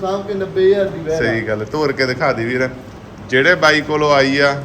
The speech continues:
Speaker 2: ਉਹ ਬਾਈ ਦੀ ਮਿਹਨਤ ਬੋਲਦੀ ਆ ਜੀ, ਲਿਸ਼ਕਾ ਮਾਰਦੀ ਆ, ਛਾਵੇਂ ਖੜੀ ਵੱਛੀ। ਜਿਹਦਾ ਐਡੀ ਵੱਛੀ ਤਿਆਰ ਕਰਨੀ ਖਰਚਾ ਬਹੁਤ ਖਾ ਜਾਂਦੀ ਆ ਬਾਈ।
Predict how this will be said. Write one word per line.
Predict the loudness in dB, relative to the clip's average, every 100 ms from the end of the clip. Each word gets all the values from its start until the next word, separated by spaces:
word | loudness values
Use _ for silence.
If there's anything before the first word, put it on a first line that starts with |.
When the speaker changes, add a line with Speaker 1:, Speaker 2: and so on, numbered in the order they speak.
| -6
Speaker 2:
ਉਹ | -6 -2
ਬਾਈ | -2 -2
ਦੀ | -4
ਮਿਹਨਤ | -4 -4 -4 -6
ਬੋਲਦੀ | -6 -4 -4 -4 -2
ਆ | -2
ਜੀ, | -2 -6
ਲਿਸ਼ਕਾ | -6 -4 -4 -4 -2 0
ਮਾਰਦੀ | 2 0 -2 -4 -6
ਆ, | -6
ਛਾਵੇਂ | -4 -2 -2 -2 -6
ਖੜੀ | -6 -6 -6 -8
ਵੱਛੀ। | -8 -8 -10 -14 -14 -18 -18 -18 -18 -12
ਜਿਹਦਾ | -8 -2 -2
ਐਡੀ | -2 -4 -6 -6
ਵੱਛੀ | -4 -6 -8
ਤਿਆਰ | -6 0 0 0
ਕਰਨੀ | -2 -2 -6
ਖਰਚਾ | -4 -6 -4 -4
ਬਹੁਤ | -4 -4 -6 -4
ਖਾ | -4
ਜਾਂਦੀ | -4 -6 -6 -6
ਆ |
ਬਾਈ। | -6 -8